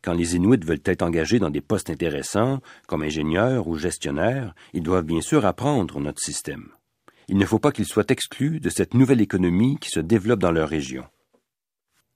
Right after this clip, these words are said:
Passons au calendrier maintenant. Pourquoi y a-t-il douze mois dans une année ?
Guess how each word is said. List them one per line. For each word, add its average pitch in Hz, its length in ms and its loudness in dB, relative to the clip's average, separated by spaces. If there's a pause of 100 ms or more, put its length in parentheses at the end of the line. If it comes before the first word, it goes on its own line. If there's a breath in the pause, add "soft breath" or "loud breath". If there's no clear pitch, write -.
(440)
Passons 127 340 2
au - 120 0
calendrier 87 500 2
maintenant. 67 420 -4 (960)
Pourquoi 143 240 0
y 127 80 6
a-t-il 98 300 0
douze 95 300 4
mois 117 180 4
dans 76 120 0
une 76 200 -4
année ? 65 260 -6